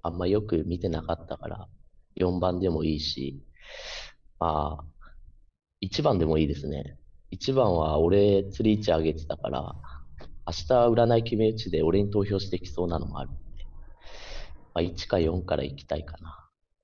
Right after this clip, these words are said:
はい。七番さんに関しては、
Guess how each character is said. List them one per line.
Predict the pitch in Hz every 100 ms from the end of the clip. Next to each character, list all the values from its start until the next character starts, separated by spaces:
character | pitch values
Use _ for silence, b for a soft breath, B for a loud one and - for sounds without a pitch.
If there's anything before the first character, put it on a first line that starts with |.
| _
は | _ 69
い。 | - - _ - - - - - - - - - - _ _ - - - _ _ _ -
七 | 85 107
番 | 135 113
さ | 98
ん | 80
に | 78
関 | 78 80
し | 76 76
て | 76
は、 | 67 73